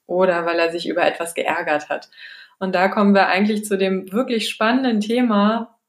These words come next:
in puncto Ernährung. Das sind nämlich die Gefühle und Bedürfnisse.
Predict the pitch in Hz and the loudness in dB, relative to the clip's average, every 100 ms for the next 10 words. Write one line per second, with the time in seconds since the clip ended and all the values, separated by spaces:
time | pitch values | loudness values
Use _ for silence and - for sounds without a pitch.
0 | _ _ _ _ _ - 208 208 220 214 | _ _ _ _ _ 0 2 2 0 0
1 | 190 180 190 226 190 190 190 208 202 202 | -2 0 2 2 2 0 0 0 2 4
2 | 208 208 196 202 - 220 202 208 202 220 | 4 2 -2 -4 0 0 2 2 2 2
3 | 226 175 165 - 165 175 | 0 -2 -10 -8 -6 -8